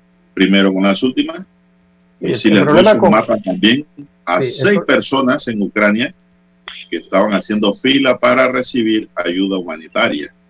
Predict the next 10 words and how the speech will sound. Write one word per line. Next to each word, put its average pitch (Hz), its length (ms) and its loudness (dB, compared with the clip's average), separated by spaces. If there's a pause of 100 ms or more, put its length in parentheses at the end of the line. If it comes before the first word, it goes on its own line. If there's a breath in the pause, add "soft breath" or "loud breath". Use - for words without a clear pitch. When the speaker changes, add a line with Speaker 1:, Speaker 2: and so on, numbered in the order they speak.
(540)
Speaker 2:
Ujú. 95 400 -14
Speaker 1:
La 127 80 -10
explosión 92 480 0
de 98 60 4
un 92 60 2
misil, 92 440 0
pues, 87 120 0
los 78 140 -4
alcanzó 78 600 -4 (1120)
y 117 340 4